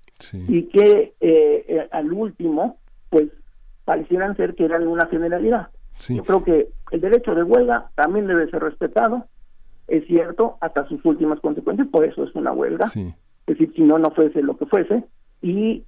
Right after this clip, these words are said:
Speaker 2: el asunto práctico es de que si en las universidades se plantea la creación de conocimiento y el compromiso social,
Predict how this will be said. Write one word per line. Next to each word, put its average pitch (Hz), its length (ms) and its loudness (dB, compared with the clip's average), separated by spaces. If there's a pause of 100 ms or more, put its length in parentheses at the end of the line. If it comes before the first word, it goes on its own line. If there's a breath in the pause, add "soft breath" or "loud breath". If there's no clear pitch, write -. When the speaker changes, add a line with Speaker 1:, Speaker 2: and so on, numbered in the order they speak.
(120)
Speaker 2:
el 156 180 4
asunto 202 400 0
práctico 185 680 0 (200)
es 160 140 2
de 160 120 2
que - 220 0 (240)
si 170 80 0
en 151 120 -2
las 147 140 -6
universidades 151 580 0
se 160 120 -2
plantea 147 600 -4
la 156 160 0
creación 175 300 -2
de 175 80 -2
conocimiento 165 720 0
y 139 80 0
el - 100 -4
compromiso 147 540 -2
social, 190 480 0